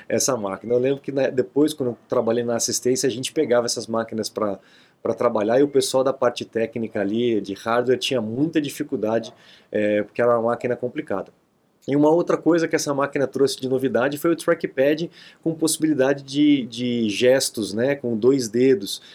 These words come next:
Essa história da gente empurrar a barra de rolagem com dois dedos começou nessa máquina.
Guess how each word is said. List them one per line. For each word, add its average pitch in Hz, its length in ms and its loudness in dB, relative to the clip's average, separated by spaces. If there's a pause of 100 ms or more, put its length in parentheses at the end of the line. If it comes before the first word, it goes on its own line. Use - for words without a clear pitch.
(140)
Essa 113 200 -2
história 135 320 2
da 139 100 2
gente 135 260 -2
empurrar 131 720 0
a 113 60 0
barra 120 300 0
de 113 100 -4
rolagem 113 480 0
com 117 120 -8
dois 110 200 0
dedos 147 240 0
começou 170 480 -2
nessa 170 260 0
máquina. 175 420 -4